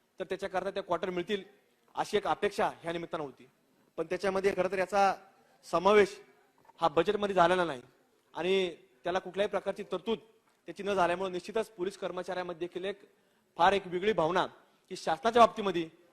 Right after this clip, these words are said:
की शासनाकडे आपल्याकडं, शासनाचं आपल्याकडे लक्ष नाही की जो आपला पोलीस कर्मचारी त्याच्या कुटुंबाच्या मनामध्ये देखील एक वेगळं वातावरण निर्माण झालेलं आहे की आपला घरातला प्रमुख माणूस हा पोलीस खात्यामध्ये आहे आणि पोलीस खात्यामध्ये असताना देखील आपल्याकडं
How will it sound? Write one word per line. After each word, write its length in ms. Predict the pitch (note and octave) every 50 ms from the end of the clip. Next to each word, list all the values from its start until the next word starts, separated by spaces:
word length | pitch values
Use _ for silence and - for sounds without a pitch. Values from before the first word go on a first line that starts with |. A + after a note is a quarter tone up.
| _ -
की 60 | F#3+
शासनाकडे 480 | - - E3+ E3+ - F#3+ F3 - G3 F#3
आपल्याकडं, 500 | E3 - E3+ E3+ E3 F#3 G3 G3+ G3 F#3 - - -
शासनाचं 360 | - E3 D#3 - F#3+ F#3 F#3+ F3+
आपल्याकडे 320 | E3+ F3 F#3+ F#3 F#3 E3+
लक्ष 160 | F3+ - - B3+
नाही 200 | A3+ F3 D3 D3 - - _ _ _ _ _ _
की 40 | D#3+
जो 120 | C3+ D#3+ G#3+
आपला 260 | A#3 A3 - A3 G#3+
पोलीस 260 | G#3 G#3 G3+ G#3 G3+
कर्मचारी 480 | - G#3 F3+ F3 F3 E3 F3+ D#3+ D#3 D3+
त्याच्या 260 | D3+ - F3 - F#3+ -
कुटुंबाच्या 480 | F3 E3+ - G3 G#3 A3 A3 A3+ A#3
मनामध्ये 420 | A3 G#3+ G#3 G#3 G3 G#3 F3+ G3 G3
देखील 140 | G3 F#3+
एक 160 | G3+ F#3+ - F#3+
वेगळं 200 | F#3 F3 F#3+ F#3+
वातावरण 300 | F3+ E3+ - F#3+ F#3 F3+
निर्माण 240 | F3+ F3 F3 F3
झालेलं 200 | D#3+ D#3+ D#3 D#3+
आहे 100 | D3+ C#3+ - _ _ _ _ _ _ _ _ _ _ F#3
की 40 |
आपला 420 | F3+ E3+ E3 - F#3+ G3+ G#3 G3+ - - - - -
घरातला 320 | C#3 D3+ D#3+ F#3 G3+ A3+ G#3
प्रमुख 280 | - G3+ G#3 A3+ A#3 G3+
माणूस 260 | G#3 F#3 F3+ F3 D#3+ - - _ _ _ _ _ _ _
हा 60 | D#3 D#3
पोलीस 300 | - F3+ F3+ B3 A3 -
खात्यामध्ये 400 | G3 F3 G3+ G3 G3 G3 F#3+ F3+
आहे 180 | D#3+ D3 C#3 D#3 - - _ _ _ _ _
आणि 160 | - D3+ F3+ F3+
पोलीस 300 | - F3+ F#3+ G#3 F#3+ -
खात्यामध्ये 380 | F3+ E3+ F#3 F#3+ F#3 F#3+ F#3+
असताना 260 | F3 F3 - G3 F#3 F#3
देखील 260 | F3 F3 - A#3 G#3+
आपल्याकडं 500 | F3+ E3 - E3+ F3 F3 F#3+ G#3 A3+